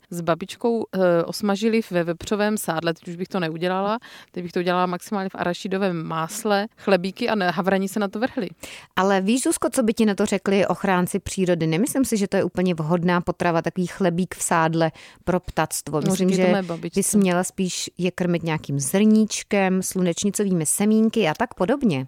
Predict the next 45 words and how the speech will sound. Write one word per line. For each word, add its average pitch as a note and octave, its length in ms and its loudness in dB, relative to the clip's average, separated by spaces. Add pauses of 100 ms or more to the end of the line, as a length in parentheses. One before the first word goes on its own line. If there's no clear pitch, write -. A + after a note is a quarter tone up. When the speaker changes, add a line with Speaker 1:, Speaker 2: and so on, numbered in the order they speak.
Speaker 1:
No, F#3 140 -2
možná G#3 280 0
z - 80 -10
toho A3 120 -4
měli G#3+ 180 -2
zkažený F3 380 -8
pajšl, E3 340 -8
to F3+ 80 -10
je E3 60 -8
pravda. D#3+ 320 -12 (240)
Speaker 2:
Takže G#3+ 260 4
Speaker 1:
Jsme B3+ 80 8
trošku A3 260 2
snědlí G#3+ 360 2
s G3+ 60 -8
babičkou. - 520 -4 (380)
Speaker 2:
Takže, G3 460 2 (400)
eh, F3 280 4
tím B3+ 160 4
bychom D#4+ 240 4
tedy B3+ 160 4
zakončili A#3 560 2
tento F#3+ 480 2
zásadní A3 500 4
vědecký F#3+ 260 4
Speaker 1:
Jo, F3+ 120 0
mně G3 120 0
se - 40 2 (100)
Speaker 2:
objev. G#3+ 80 4
Speaker 1:
na A3 60 6
to A3+ 80 4
úplně G3 300 2 (240)
zač-, F#3 260 -4 (180)
zběhla G3 400 2
chuť - 360 -14
na - 100 -8
to - 60 -4
Speaker 2:
Až E3+ 100 -2
přijdeš A3 280 2
Speaker 1:
sádlo. F3+ 160 2
Speaker 2:
domů, F#3+ 120 2
tak - 140 -4
si F3+ 100 -2
hned G3 400 0
udělej A#3+ 260 2